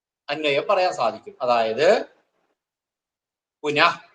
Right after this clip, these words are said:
വേറെ തരത്തിൽ ഞാൻ പറയാം. ഇപ്പൊ, ഇപ്പൊ പറഞ്ഞത് തന്നെ വേറെ തരത്തിലും വേണേ നമുക്ക് പറയാം. പുനഃ തദീയ തരുരത്നാനി കിങ്കരൈ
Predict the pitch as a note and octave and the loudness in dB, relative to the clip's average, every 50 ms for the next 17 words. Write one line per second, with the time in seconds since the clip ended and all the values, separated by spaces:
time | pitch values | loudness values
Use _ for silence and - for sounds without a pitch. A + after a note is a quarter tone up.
0 | _ _ _ _ _ _ _ _ _ _ _ _ _ _ _ _ _ _ _ _ | _ _ _ _ _ _ _ _ _ _ _ _ _ _ _ _ _ _ _ _
1 | _ _ _ _ _ _ _ _ _ _ _ _ _ _ _ _ _ _ _ _ | _ _ _ _ _ _ _ _ _ _ _ _ _ _ _ _ _ _ _ _
2 | _ _ _ _ _ _ _ _ _ _ _ _ _ _ - F#3 G3+ G3+ G#3 G3+ | _ _ _ _ _ _ _ _ _ _ _ _ _ _ 2 6 6 6 8 6
3 | F#3 E3+ D#3+ E3 E3 D#3 D3+ C#3 C3 A#2 A2+ G#2+ - - _ _ - C#3 - F#3 | 4 2 0 0 -8 -6 -4 -4 -4 -4 -4 -6 -8 -12 _ _ -20 -8 -6 -4
4 | F#3 F3+ - G3 G3+ F#3+ F#3 F3 F3+ F#3+ F#3+ F#3+ F3 E3+ F3+ G#3+ A3+ G#3 F#3+ F#3 | -4 -2 -2 -2 0 2 2 0 2 0 -2 -2 -2 -2 -2 -2 0 2 2 4
5 | F#3+ F#3 F#3 F3 A#3 - F3+ G#3 G#3+ G#3+ G#3+ G#3+ G#3 F#3+ - G#3 - _ - A2 | 4 2 0 -2 -2 -6 -10 -10 -6 -4 -2 -2 -2 -4 -8 -12 -12 _ -16 -16
6 | G2 - _ - - E3 D#3 D#3+ D#3+ D#3+ - _ _ _ _ _ _ _ _ _ | -16 -16 _ -10 -8 -6 -2 -2 -4 -4 -6 _ _ _ _ _ _ _ _ _
7 | _ _ _ _ _ _ _ _ _ _ _ _ _ _ _ - _ _ _ _ | _ _ _ _ _ _ _ _ _ _ _ _ _ _ _ -20 _ _ _ _
8 | _ _ - E3 D#3 D#3 F#3 G#3+ A3 A3 A3+ A#3 B3+ C4+ C4 A#3+ G3 F3+ F3+ F3+ | _ _ 2 2 2 2 0 -4 -4 -2 -2 4 4 6 6 6 4 4 4 4
9 | F#3+ G3 G3 - - D#3+ C#3 B2 A2+ A2 A2 A#2 C3 D#3 F3 G3 G#3+ A3 A3+ _ | 2 2 2 2 -4 -2 0 0 0 -2 -6 -10 -10 -10 -8 -8 -10 -10 -12 _
10 | _ _ _ _ _ _ _ _ _ _ _ _ _ _ _ _ _ _ _ _ | _ _ _ _ _ _ _ _ _ _ _ _ _ _ _ _ _ _ _ _
11 | _ _ _ - F#3+ F#3 G3+ A3 A3 B3 A#3+ G#3 G3+ F#3+ | _ _ _ -6 -4 -4 -4 0 2 2 4 4 4 2